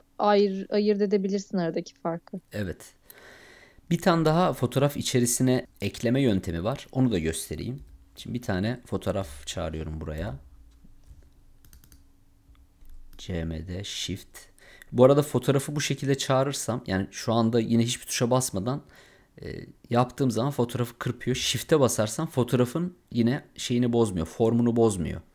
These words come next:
Speaker 2: Bu şekilde çağırdım. Yanına da bir tane elipsle bir şey çizdim şu şekilde.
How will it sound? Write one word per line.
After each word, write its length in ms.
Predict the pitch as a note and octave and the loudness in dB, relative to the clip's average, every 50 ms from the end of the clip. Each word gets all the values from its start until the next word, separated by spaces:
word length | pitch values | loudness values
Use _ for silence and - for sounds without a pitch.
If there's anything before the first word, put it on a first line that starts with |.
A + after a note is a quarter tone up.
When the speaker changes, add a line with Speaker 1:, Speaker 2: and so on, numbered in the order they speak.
| _ - | _ -12
Speaker 2:
Bu 60 | - D3 | -10 -8
şekilde 320 | - - F#2 - F#2 F2 | -6 -6 -6 -6 -8 -8
çağırdım. 580 | - - - D3 C3 A2 F2+ E2+ F#2+ A2+ C3+ - - - - | -6 -4 -2 -2 0 0 -2 -2 -4 -6 -8 -10 -12 -16 -6
Yanına 380 | - C#3+ D3+ C3 G#2 E2 D#2+ | -2 0 0 2 2 0 -2
da 200 | G#2 A#2 C3+ C#3+ - - - - - - - - - - - - - | -4 -4 -6 -8 -10 -14 -20 -20 -20 -20 -20 -20 -20 -20 -16 -10 -10
bir 100 | C3 - | -8 -6
tane 340 | - F#2 D#2+ F#2 A#2+ C3+ - - | -6 -6 -6 -4 -6 -8 -8 -6
elipsle 600 | - A#2+ G#2+ G2+ F#2 - - - A#2 B2 B2 A#2 | -4 -4 -2 -2 -4 -6 -6 -6 -4 -4 -4 -4
bir 40 | A#2 | -4
şey 320 | - - - A2 G2 - - _ _ _ _ - | -6 -6 -6 -6 -8 -8 -12 _ _ _ _ -18
çizdim 420 | - - - - D#2 D2 - D2+ D2+ | -14 -14 -12 -12 -12 -12 -12 -12 -12
şu 140 | - - - | -12 -14 -14
şekilde. 580 | - - - - - - - E2 A2+ C3+ C#3+ | -16 -16 -18 -18 -16 -12 -8 -6 -6 -6 -8